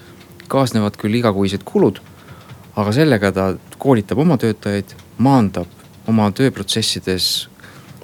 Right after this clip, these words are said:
näiteks mingit süsteemivigade katmisi, mis hoiavad ära tegelikult, äh, ebaausa motiiviga inimeste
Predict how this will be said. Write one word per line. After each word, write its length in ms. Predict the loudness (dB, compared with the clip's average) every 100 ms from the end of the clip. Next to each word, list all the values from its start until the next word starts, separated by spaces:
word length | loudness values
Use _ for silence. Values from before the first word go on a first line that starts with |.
| -12
näiteks 500 | -4 0 0 -2 -4 -2
mingit 280 | -2 -4 -8
süsteemivigade 1080 | -4 0 2 2 0 -2 -2 0 0 -2 -4
katmisi, 540 | -4 -4 -4 -6 -8 -12 -20 -20 -20 -20 -20 -16 -4
mis 160 | -2 0
hoiavad 360 | 2 2 0
ära 220 | 0 0
tegelikult, 760 | -2 -4 -4 -6 -8 -10 -12 -10
äh, 140 | -8 -10 -14 -20 -20 -20 -20 -20 -20 -4
ebaausa 540 | -2 0 0 -2 -2 -2
motiiviga 1000 | -2 -6 -2 2 4 2 2 0 0 0
inimeste 840 | 2 2 2 -2 -4 -4 -2 -4